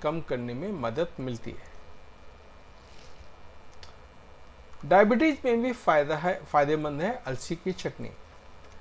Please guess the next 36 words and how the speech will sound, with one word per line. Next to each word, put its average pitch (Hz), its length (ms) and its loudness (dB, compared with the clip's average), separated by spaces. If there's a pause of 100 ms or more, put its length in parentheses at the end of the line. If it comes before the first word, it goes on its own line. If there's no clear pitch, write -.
(300)
डायबिटीज 196 500 6
की 240 160 0
समस्या 175 500 0
में 226 140 2
अलसी 160 400 0
की 165 120 4
चटनी 139 420 -2
का 139 100 0
सेवन 160 480 -2
बहुत 127 200 0
फायदेमंद 139 540 -2
माना 131 220 -2
जाता 127 340 -2
है। 151 200 -6 (140)
अलसी 165 340 2
में 196 200 0
मौजूद 147 600 4 (120)
गुण 156 420 4 (520)
शरीर 254 380 6
में 202 320 0
blood 143 280 2
glucose 151 460 4
के 143 240 0
level 127 360 0
को 175 160 0 (120)
ठीक 214 260 0
करने 127 360 -4 (220)
और 131 360 2 (380)
diabetes 139 480 2
में 151 280 -8 (600)
वजन 175 380 6 (400)
control 208 440 8
करने 143 300 0
में 135 220 -2
भी 160 100 0
बहुत 151 520 0